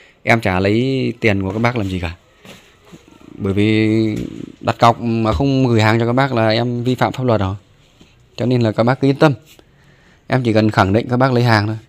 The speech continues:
Còn các bác mà không đặt hàng, các bác hủy hàng thì các bác chả vi phạm gì. Đấy, nó dở ở chỗ đây. Cho nên nó có cái tính chất ngược lại. Bác nào mà thích tấm, ờ, hai trăm oát đây thì tấm hai trăm oát đây nhá. Đấy. Nếu bác nào lấy tấm hai trăm oát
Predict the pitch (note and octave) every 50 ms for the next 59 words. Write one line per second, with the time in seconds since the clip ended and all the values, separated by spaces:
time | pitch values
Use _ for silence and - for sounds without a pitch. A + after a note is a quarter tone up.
0 | _ _ - - G#2 G#2 G#2+ B2 C#3 D3 D#3 D3 B2 A2+ - - D3+ D3 C#3 C3+
1 | B2+ A2+ A#2 - A#2+ A#2 A2+ A#2 A#2 C3 C#3 C3+ B2 B2 G#2+ F#2 F#2+ G#2 A2 A2
2 | G#2+ G#2+ G#2 G#2+ G#2+ G#2 G#2 A2+ - - - - C3 D3 D#3 E3 - - A2 G2+
3 | A2 D3+ D#3 - E3+ B2+ G2+ B2+ B2 C3 B2+ B2 A#2+ B2 - _ _ _ - -
4 | - - - - _ _ - G#2+ G#2+ A2+ B2 D3 E3 E3 D#3 D#3 D3 D#3 C3+ G#2+
5 | G2 G#2 G#2+ B2 A#2+ A2+ A2 G#2+ A2 - - - B2+ C3+ C#3+ D3 C3+ B2+ A#2+ A#2+
6 | C3 B2+ C3+ - C3+ C#3 C#3 F3+ - - C3+ A2 G2+ A2+ G#2 - - - - -
7 | - - - - - _ - - D#3 D#3 C#3 C3 C3 C3 C3 - F3 - - C3
8 | B2+ C3 C#3+ D#3 E3 F3 F3 D#3+ D#3 D3 C#3+ C#3 C#3 D#3 D#3 D#3 D3+ D3 D#3 D#3+
9 | E3+ - C#3+ C3+ B2 B2 - - A#2 A2 - A#2 A#2 C3+ C#3 C#3 C3+ C3+ C3+ C#3
10 | C#3+ C3+ C3+ C3 C3 C3 - _ _ _ _ _ _ _ _ _ - - - -
11 | _ - A2 G2+ G2+ A2 C3 D#3 - _ - - - - - _ _ _ _ -
12 | - - A2+ C3 C#3+ C#3+ C3+ A#2+ A#2+ A#2 A#2 B2 - A#2 A#2+ C3 C3 C3 B2+ C3
13 | B2+ C3+ D3+ D3+